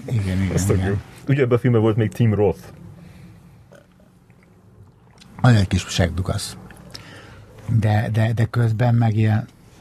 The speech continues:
Speaker 1: wow, köszönöm, köszönöm. Hogy, tehát, hogy jó, ez csak, csak hogy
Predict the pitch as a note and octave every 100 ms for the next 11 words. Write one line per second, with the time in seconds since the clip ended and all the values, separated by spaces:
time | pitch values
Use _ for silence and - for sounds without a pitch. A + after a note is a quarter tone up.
0 | - A#2 G2+ G#2 F#2 F2 E2 F2+ - G#2
1 | - F#2+ F#2+ G2+ - - G2+ - - G#2+
2 | - G2 - - F#2 - - - - -
3 | - A2+ A2+ A#2 F#2+ G2 - G2+ - -
4 | - - - - - - A#2